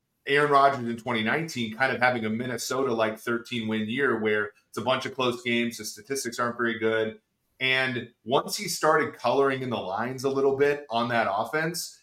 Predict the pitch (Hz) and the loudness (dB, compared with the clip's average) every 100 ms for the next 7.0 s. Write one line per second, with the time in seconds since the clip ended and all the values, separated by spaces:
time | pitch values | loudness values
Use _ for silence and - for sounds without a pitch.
0 | _ 151 151 147 139 120 - - - 123 | _ -4 2 4 6 2 -4 -12 -12 0
1 | 131 139 117 117 139 80 - - _ _ | 2 2 -2 0 0 -2 -8 -20 _ _
2 | - 135 139 127 131 160 165 147 127 120 | -2 2 2 4 4 4 2 -4 -6 -4
3 | 113 127 131 120 110 127 127 131 127 120 | 0 2 2 0 0 0 2 -2 0 0
4 | 127 123 113 156 - - - 87 67 _ | 0 2 4 4 2 -6 -14 -14 -16 _
5 | _ _ - 120 120 117 117 127 117 131 | _ _ -4 0 0 0 -2 -4 -2 -2
6 | 131 113 110 165 - 107 101 98 - | 0 2 2 2 0 -6 -6 -10 -12